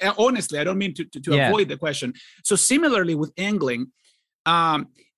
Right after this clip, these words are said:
Speaker 1: if we decide to define the rules clearly, you know, like, to give clear, uh, uh, definitions of the rules,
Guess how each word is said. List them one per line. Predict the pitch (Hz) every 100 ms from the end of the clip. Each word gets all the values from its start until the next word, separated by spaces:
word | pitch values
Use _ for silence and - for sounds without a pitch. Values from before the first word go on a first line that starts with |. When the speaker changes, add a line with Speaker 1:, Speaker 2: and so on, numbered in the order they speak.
| -
Speaker 1:
if | 262 277
we | 294 285 -
decide | 180 185 - 175 175 175 165 165 _
to | - 165 160 151
define | 139 151 - 180 190 190
the | 165
rules | 147 143 131 135 - -
clearly, | - 180 277 202 104 73 - _ _ -
you | 139
know, | 131 117
like, | 131 131
to | 143
give | 131 185 190 - - _ _ _
clear, | - 165 196 220 226 226 208 _ 143 -
uh, | 131 135 131 135 _ -
uh, | 123
definitions | 131 160 156 170 196 208 -
of | 135
the | 120
rules, | 175 262 98 -